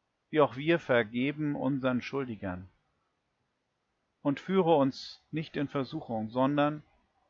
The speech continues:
erlöse uns von dem Bösen. Denn dein ist das Reich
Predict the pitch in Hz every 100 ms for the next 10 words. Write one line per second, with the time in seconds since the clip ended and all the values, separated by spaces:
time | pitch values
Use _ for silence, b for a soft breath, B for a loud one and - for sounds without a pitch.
0 | _ 131 127 151 160 143 131 123 - 135
1 | 123 117 117 117 104 98 92 _ _ _
2 | _ _ _ _ _ _ _ _ _ _
3 | _ _ - 151 139 131 131 120 120 -
4 | 117 - 110 120 185 - -